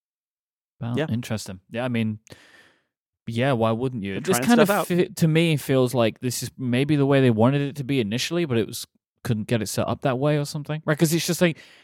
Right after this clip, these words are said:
Speaker 1: it is functionally the same, right?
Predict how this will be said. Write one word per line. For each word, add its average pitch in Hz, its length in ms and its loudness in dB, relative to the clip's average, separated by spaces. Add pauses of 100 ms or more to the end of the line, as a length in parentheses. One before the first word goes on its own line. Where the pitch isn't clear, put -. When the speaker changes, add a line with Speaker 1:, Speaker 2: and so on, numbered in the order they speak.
(220)
Speaker 1:
it 165 120 4
is 185 160 6
functionally 170 800 0
the 127 180 0
same, 98 640 0 (1040)
right? 107 240 2